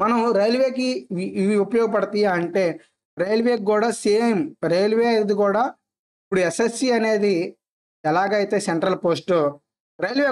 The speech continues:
కూడా సెంట్రల్ పోస్టే. ఎస్ఎస్సీని కండక్ట్ చేసేది టీసీఎస్, రైల్వేది కూడా కండక్ట్ చేసేది ఆర్ఆర్బీస్ అయినా ఆ యొక్క questions ఇచ్చేది టీసీఎస్ వాడే. కాబట్టి ఈ టీసీఎస్లో ఆ యొక్క ఏదైతే questions ఉంటాయో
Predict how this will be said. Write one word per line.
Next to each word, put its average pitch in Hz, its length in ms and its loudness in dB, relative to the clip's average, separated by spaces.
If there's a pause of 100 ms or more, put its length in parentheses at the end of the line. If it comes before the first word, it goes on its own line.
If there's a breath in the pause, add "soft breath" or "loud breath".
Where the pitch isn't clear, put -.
కూడా 240 120 0 (100)
సెంట్రల్ 196 380 0
పోస్టే. 143 320 -2
ఎస్ఎస్సీని - 1400 -4
కండక్ట్ 226 340 0
చేసేది 220 500 2 (580)
టీసీఎస్, 214 560 0 (1120)
రైల్వేది 247 380 -2
కూడా 247 200 0
కండక్ట్ 220 320 -2
చేసేది 226 380 0 (140)
ఆర్ఆర్బీస్ 202 540 0
అయినా 202 220 0 (640)
ఆ 190 80 -10
యొక్క 208 200 -12
questions 240 380 2
ఇచ్చేది 240 320 0 (100)
టీసీఎస్ 208 460 0
వాడే. 127 240 -2 (580)
కాబట్టి 247 460 0 (440)
ఈ 214 120 0
టీసీఎస్లో 262 640 0 (460)
ఆ - 80 2
యొక్క 196 180 -4 (420)
ఏదైతే 247 360 0
questions 214 360 -2
ఉంటాయో 208 280 0